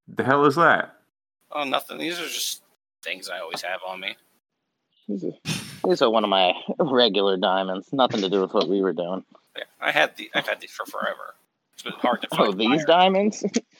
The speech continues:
Speaker 2: <laughs>
Speaker 3: Family heirlooms. Just finally ready to get rid of 'em.
Speaker 2: They're worth a ton, but it's just, there's, it's not a seller's market.
Speaker 3: Okay. Um, make a deception check, and then Tukuto make a, uh,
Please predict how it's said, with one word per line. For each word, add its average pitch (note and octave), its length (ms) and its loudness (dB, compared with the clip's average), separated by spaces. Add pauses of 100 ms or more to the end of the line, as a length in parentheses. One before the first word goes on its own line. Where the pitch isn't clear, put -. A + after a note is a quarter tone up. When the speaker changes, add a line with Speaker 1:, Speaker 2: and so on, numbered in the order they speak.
(100)
Speaker 2:
<laughs> - 480 -10
Speaker 3:
Family D3+ 380 4
heirlooms. A2 580 2 (100)
Just - 220 -20
finally B2 340 0
ready A#2+ 220 2
to G#2+ 60 -2
get A2 160 2
rid G2+ 160 2
of G2+ 100 -2
'em. - 140 -16 (300)
Speaker 2:
They're - 120 -16
worth D3 280 -4
a - 40 -10
ton, E3+ 460 -2
but - 200 -4
it's - 160 -16
just, - 260 -12
there's, - 300 -14 (880)
it's - 120 -16
not A#2+ 220 -2
a G#2+ 180 -6
seller's A2+ 420 -4
market. A2 320 -8 (640)
Speaker 3:
Okay. F#2+ 640 2
Um, G#2 480 4 (920)
make A#2 180 -2
a C3 60 4
deception F#2+ 680 -2
check, E2 300 -2 (680)
and G2 140 -2
then F2+ 160 -4
Tukuto G2+ 580 2
make F#2 260 -2
a, E2+ 200 4
uh, D#2+ 260 4